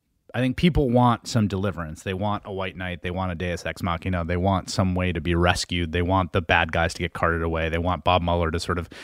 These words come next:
ride in and slay the dragon. And my thing about this, which is the same theme of the book, is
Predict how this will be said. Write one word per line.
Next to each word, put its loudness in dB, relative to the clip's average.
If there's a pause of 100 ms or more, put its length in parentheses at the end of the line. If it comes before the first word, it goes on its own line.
(380)
ride 8
in 4
and -2
slay 0
the 0
dragon. 2
And 0 (180)
my 6
thing 6
about 8
this, 0
which -2
is -4
the -8
same 4
theme 0
of -2
the -4
book, 6
is 2